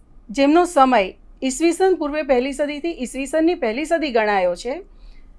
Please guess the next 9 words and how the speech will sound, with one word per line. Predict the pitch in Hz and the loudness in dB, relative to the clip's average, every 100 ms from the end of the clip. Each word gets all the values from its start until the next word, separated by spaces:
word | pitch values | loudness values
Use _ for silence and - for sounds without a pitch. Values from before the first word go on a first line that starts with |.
| - - - - | -20 -20 -16 -2
મોડામાં | 240 285 381 370 | 4 6 8 6
મોડા | 359 359 | 6 4
કાલિદાસને | 349 254 294 311 311 349 | 6 4 6 4 4 2
પાંચમી | 339 220 294 349 | 0 -2 0 0
સદીમાં | 370 339 339 240 | 2 4 4 2
મૂકવામાં | 220 240 226 220 196 | 0 2 4 4 0
આવે | 180 185 | -2 -4
છે. | - 247 370 - - _ - | -8 -8 -8 -14 -20 _ -4
તો | 359 | -4